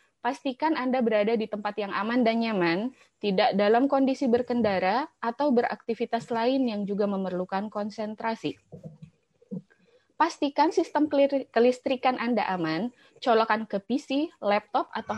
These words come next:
A H P tidak ada yang bermasalah. Hentikan pemakaian segera apabila terjadi korslet.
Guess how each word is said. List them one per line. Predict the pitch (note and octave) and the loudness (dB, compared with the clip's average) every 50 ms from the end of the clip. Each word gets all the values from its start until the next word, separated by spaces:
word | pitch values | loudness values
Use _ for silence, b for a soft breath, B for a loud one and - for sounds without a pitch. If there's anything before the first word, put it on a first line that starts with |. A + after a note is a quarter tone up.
| G#3+ - | -4 0
A | - F#3 F#3 | 2 2 4
H | F#3+ F3+ F3+ - - | 4 2 2 2 2
P | F#3+ G3+ A#3+ - | 2 2 0 0
tidak | - G#3+ G3 F3+ E3 - - | -2 -2 -2 -2 -2 -2 -2
ada | E3+ E3+ F3+ F#3+ F#3+ | 0 0 2 2 2
yang | F#3+ F#3 F#3+ | 2 0 0
bermasalah. | F#3 F#3 F#3 F3 F#3 - F#3 F3 D3 D3+ D#3 - - b b b b b _ - A#3 | -2 -2 -2 -2 -2 -2 -2 -2 -2 -2 -6 -10 -14 b b b b b _ -4 -2
Hentikan | A#3 A3+ - A3+ G#3+ _ - B3+ C#4+ D#4 D#4 | -2 -2 -2 -4 -2 _ 2 2 4 4 2
pemakaian | B3+ A#3+ G#3+ G3 - F#3+ F#3+ F#3 F#3 G3+ A#3+ | 2 0 0 0 0 2 2 2 2 2 0
segera | B3 - G#3 F#3 F#3 F3 E3+ D#3+ D#3 D#3 F#3 A#3 - | -2 -4 -6 -4 -4 -4 -4 -2 -2 0 0 -2 -2
apabila | - F#3 - F#3 F3+ F3 F3 E3 E3+ F#3 G3+ G#3+ - | -6 -6 -4 -4 -4 -4 -2 -2 -2 -2 -2 -4 -6
terjadi | - E3 - E3 D#3 D#3 - D#3 | -10 -10 -8 -8 -8 -8 -8 -8
korslet. | - E3 D#3+ E3 - - - D3 D#3 - | -8 -8 -8 -8 -10 -10 -10 -10 -10 -12